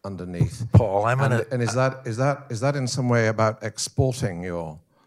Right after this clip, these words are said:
Speaker 1: sovereignty as, as it was actually for Britain when lots of the former empire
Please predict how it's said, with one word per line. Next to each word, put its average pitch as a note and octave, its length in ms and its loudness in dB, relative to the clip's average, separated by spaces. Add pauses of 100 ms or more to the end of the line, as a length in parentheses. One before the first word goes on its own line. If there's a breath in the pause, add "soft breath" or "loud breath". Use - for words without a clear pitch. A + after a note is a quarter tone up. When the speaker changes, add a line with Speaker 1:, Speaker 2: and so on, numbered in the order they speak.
(1300)
Speaker 1:
sovereignty F2+ 760 -8
as, F#2 300 -6 (100)
as F2+ 160 -4
it F#2+ 180 -4
was F#2 320 -2
actually E2+ 380 -8
for - 140 -14
Britain E2+ 480 -6
when D#2+ 340 -6 (480 soft breath)
lots - 320 -8
of E2+ 180 -8 (320)
the F2+ 80 -8
former E2+ 380 -4
empire D#2+ 520 -4